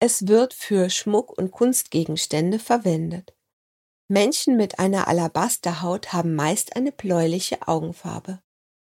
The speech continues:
Ihnen stehen sämtliche Blautöne, am besten ein kaltes Blau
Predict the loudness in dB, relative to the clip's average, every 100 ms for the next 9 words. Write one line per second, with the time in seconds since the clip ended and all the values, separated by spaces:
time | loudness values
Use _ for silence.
0 | _ 4 8 8 8 0 6 6 6 4
1 | 2 2 -2 -2 0 -2 0 0 0 -4
2 | -8 -6 -6 -10 _ -4 0 0 0 -2
3 | -4 -2 -2 -4 0 0 0 -4 -6 -4
4 | -4 -2 -4